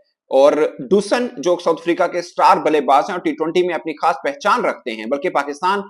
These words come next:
सुपर लीग में आप फॉरेन क्रिकेटर्स देखें, जिसमें कॉलन मुनरो हैं, एलेक्स हेल्स हैं, डूसन हैं, हेंड्रिक्स हैं,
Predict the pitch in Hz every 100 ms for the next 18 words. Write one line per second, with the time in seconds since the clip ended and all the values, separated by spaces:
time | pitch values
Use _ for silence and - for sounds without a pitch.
0 | _ _ _ 190 175 208 175 156 202 175
1 | - - 160 196 220 214 170 - 220 160
2 | 131 170 185 165 170 151 151 151 139 131
3 | 165 180 175 190 131 139 143 - 170 190
4 | 185 175 175 180 _ _ - 156 170 220
5 | 202 185 175 185 143 131 220 214 175 185